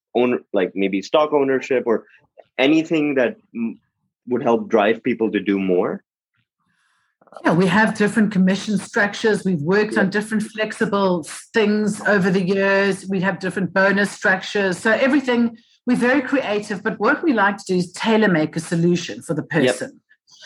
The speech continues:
Speaker 2: So for example, we'd like, we pay for, like, the creche or the aftercare for the
Speaker 1: Yeah.
Speaker 2: school, we do those sort of things, you know,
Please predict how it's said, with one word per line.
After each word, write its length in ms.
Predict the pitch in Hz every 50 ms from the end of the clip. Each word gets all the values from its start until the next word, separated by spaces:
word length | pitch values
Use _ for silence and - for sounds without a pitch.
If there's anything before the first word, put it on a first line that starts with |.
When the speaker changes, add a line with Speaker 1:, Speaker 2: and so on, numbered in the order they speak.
| - -
Speaker 2:
So 480 | - - - 233 226 220 220 220 220 214 - - - - _ _
for 200 | - - 226 233
example, 520 | 226 208 220 - 220 220 220 214 214 214 202
we'd 200 | 196 202 190 190
like, 240 | 190 185 190 175 190
we 120 | 202 185
pay 260 | - 170 214 208 202
for, 140 | 190 - 208
like, 220 | 190 175 175 -
the 80 | - 185
creche 500 | - - - 240 214 196 196 196 - - -
or 80 | 208 180
the 100 | 190 -
aftercare 760 | - 196 196 190 196 - 208 208 - 220 214 190 180 185 180 180
for 80 | -
the 160 | 175 180 180 - -
Speaker 1:
Yeah. 120 | 143 165
Speaker 2:
school, 320 | 190 196 185 185 180 175 165
we 140 | 190 196 - _ -
do 80 | 196
those 300 | - 196 202 214 214 214
sort 120 | - 214 202
of 100 | 190 185
things, 460 | - - 143 123 127 139 - - -
you 60 | 196
know, 400 | 196 180 175 190 220 294 415 -